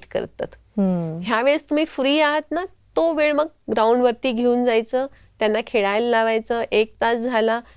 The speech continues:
Speaker 1: घेऊन यायचं. कधी कधी त्याला मन भरून खेळू पण द्या.
Speaker 2: हम्म.
Speaker 1: मग तो खेळा-, खेळायला लागल्यानंतर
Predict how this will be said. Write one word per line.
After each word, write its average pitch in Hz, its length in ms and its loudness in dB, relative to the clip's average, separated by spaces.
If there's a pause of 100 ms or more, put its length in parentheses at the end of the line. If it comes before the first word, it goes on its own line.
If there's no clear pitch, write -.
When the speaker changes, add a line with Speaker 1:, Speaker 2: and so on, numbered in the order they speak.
(100)
Speaker 1:
घेऊन 226 300 0
यायचं. 214 300 -2 (320)
कधी 226 260 2
कधी 294 160 -2
त्याला 285 220 0
मन 247 320 0
भरून 285 300 2
खेळू 226 280 2
पण 294 240 -4
द्या. 294 120 -2 (400)
Speaker 2:
हम्म. 208 680 0 (400)
Speaker 1:
मग 339 60 2
तो 381 260 -2
खेळा-, 247 420 2 (120)
खेळायला 269 480 4
लागल्यानंतर 294 680 0